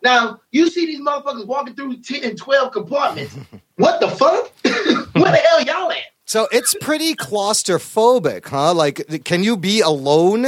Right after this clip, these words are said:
Speaker 2: Or y-, there's always, it's so small that there's always somebody there?
Speaker 1: Well, claustrophobic and not being alone is two different things.
Speaker 2: Okay.
Speaker 1: Now,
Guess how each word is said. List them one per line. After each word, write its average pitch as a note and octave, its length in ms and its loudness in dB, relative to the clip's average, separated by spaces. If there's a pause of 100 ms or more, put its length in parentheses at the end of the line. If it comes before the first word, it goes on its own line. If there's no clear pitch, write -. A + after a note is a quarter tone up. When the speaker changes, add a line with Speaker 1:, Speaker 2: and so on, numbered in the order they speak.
Speaker 2:
Or E3 300 2
y-, E3 200 -4
there's D#3 180 0
always, F3+ 580 0 (140)
it's - 200 -2
so G3+ 120 4
small F#3+ 280 0
that D#3+ 160 0
there's D3+ 160 0
always D#3 280 0
somebody C3+ 440 0
there? A2 500 -4 (460)
Speaker 1:
Well, - 340 -4 (460)
claustrophobic A#3 880 -2
and E3+ 160 0
not F#3 240 0
being F#3 200 2
alone F3 360 2
is C#3+ 100 -4
two F#3 160 0
different D#3+ 320 -2
things. C#3+ 280 -2
Speaker 2:
Okay. C#3 300 -4
Speaker 1:
Now, F3 320 2